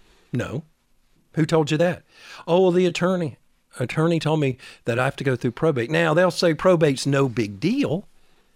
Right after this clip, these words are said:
And that's an entirely different question than whether probate's a big deal or not. In fact, we're gonna talk about that in the next segment. Is probate a big deal?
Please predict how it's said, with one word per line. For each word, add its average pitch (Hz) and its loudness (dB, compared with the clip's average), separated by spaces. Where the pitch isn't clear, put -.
And 135 -2
that's 226 2
an 175 2
entirely 156 2
different 131 -2
question 190 0
than 107 -6
whether 120 0
probate's 135 0
a 107 -4
big 104 -4
deal 170 0
or 92 -6
not. 82 -10
In - -20
fact, 123 -2
we're 131 -2
gonna 131 -2
talk 165 -2
about 123 -2
that 117 0
in 110 -2
the 107 -4
next 113 -4
segment. 139 -4
Is 202 -2
probate 226 0
a 220 -2
big 220 -2
deal? 262 -4